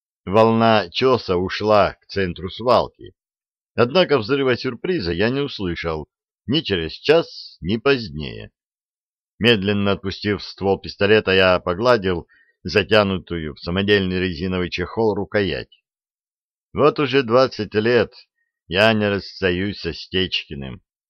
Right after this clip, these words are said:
и за всё это время так и не нашёл ст-, старичку адекватной замены. Есть пистолеты мощнее, есть легче, но того же сочетания надёжности,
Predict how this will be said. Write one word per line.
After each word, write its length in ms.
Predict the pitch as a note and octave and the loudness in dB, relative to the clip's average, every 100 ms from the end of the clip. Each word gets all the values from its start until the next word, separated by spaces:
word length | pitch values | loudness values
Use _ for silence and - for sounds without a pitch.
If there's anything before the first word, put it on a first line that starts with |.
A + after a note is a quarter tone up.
| _ _ _ | _ _ _
и 120 | G2 | -8
за 180 | F#2 G#2+ | 2 0
всё 220 | - A2 | 2 2
это 300 | G#2+ G2 F#2+ | 2 4 0
время 500 | F2 A#2 A2+ D2 B1 _ _ _ _ _ | 2 0 0 -4 -10 _ _ _ _ _
так 240 | B2+ C3+ C3+ | 4 4 4
и 60 | |
не 140 | D3 D3 | 0 0
нашёл 440 | D3 A#2+ A#2 A#2 | 0 0 0 -2
ст-, 320 | A2 - G2+ | -4 -10 -10
старичку 680 | - - G2+ F2+ - - F3 | -10 -4 -2 -2 -6 -2 2
адекватной 600 | C3+ G2+ - C3+ - B2+ A2 | 2 0 2 0 0 -6 -4
замены. 640 | A#2+ B2+ E2 B1 G#1+ G#1 _ _ _ _ _ _ _ | -4 -4 -6 -8 -14 -18 _ _ _ _ _ _ _
Есть 540 | C3 G3+ D#3 - - _ | 6 8 8 0 -18 _
пистолеты 520 | E2+ - A#2+ C3+ D#2+ | -12 -2 2 2 0
мощнее, 760 | D2 D2+ - G2+ A#2+ A2+ G2+ E2+ _ _ _ | -8 -8 -4 -2 0 0 0 -4 _ _ _
есть 420 | - C3 B2 - - | 0 2 2 -6 -4
легче, 720 | G2+ B2 A2+ - - F#2 D#2+ _ _ _ _ _ _ _ | 2 4 4 0 -6 -4 -4 _ _ _ _ _ _ _
но 360 | E2+ G2+ G2+ G2 - | 0 4 4 2 0
того 320 | G2+ G#2+ A2 | 4 4 4
же 200 | E2+ F2 | 0 -6
сочетания 960 | - C#2+ E2+ - A2 A2 F2+ C2+ A#1+ _ _ _ _ | -8 -10 -10 2 4 4 2 -8 -12 _ _ _ _
надёжности, 1040 | - F2+ E2 B2+ A#2+ E2 D2+ - _ - | -6 -2 6 8 8 2 -12 -14 _ -20